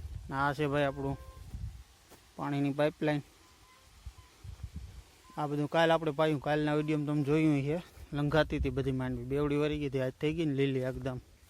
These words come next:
થોડોક વરસાદ થઈ ગયો તો હાલત, વરસાદ થયો નહીં, એક પાણી પાઈ દીધું. હવે વરસાદ થઈ જાય તો સારું, નકર વાયુ હમણાં ખાલી થઈ જાય પૂરું કામ.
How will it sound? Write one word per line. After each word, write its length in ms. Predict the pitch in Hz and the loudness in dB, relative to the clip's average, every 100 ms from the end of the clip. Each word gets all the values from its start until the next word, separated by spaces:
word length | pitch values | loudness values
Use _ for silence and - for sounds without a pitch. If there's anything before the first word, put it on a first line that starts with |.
| - - - - - - - - | -20 -20 -20 -20 -20 -20 -20 -12
થોડોક 220 | - 151 135 | -2 -2 0
વરસાદ 280 | 151 - 180 - | 0 2 2 0
થઈ 120 | 180 | -2
ગયો 160 | 180 180 - | 2 0 4
તો 60 | 156 | 4
હાલત, 260 | 143 147 - - - - - 135 | 6 4 0 -6 -10 -10 -10 -6
વરસાદ 340 | 139 139 147 131 | -4 -2 -2 -2
થયો 240 | - 143 143 | -2 0 2
નહીં, 140 | 165 143 - - - - - - - - - - | 2 0 -4 -14 -16 -10 -8 -8 -12 -16 -10 -4
એક 80 | 131 - | -4 0
પાણી 240 | 139 139 151 | 0 0 0
પાઈ 180 | 170 170 | 0 2
દીધું. 220 | 156 156 - - - - - - - - - - | 0 -2 -4 -12 -14 -10 -10 -10 -12 -10 -10 -4
હવે 120 | 131 127 | -4 -2
વરસાદ 280 | - 143 - | -2 -2 -2
થઈ 120 | 143 156 | -4 0
જાય 160 | 165 170 | 2 4
તો 60 | 160 | 4
સારું, 220 | 165 147 | 6 4
નકર 180 | 135 131 | 0 0
વાયુ 320 | 135 156 156 151 | 2 4 4 2
હમણાં 240 | 147 131 | 2 0
ખાલી 240 | 147 139 131 | 0 -2 -2
થઈ 120 | 143 | -4
જાય 140 | 139 123 | -4 -4
પૂરું 220 | 135 139 123 | -4 -4 -4
કામ. 160 | 131 | -10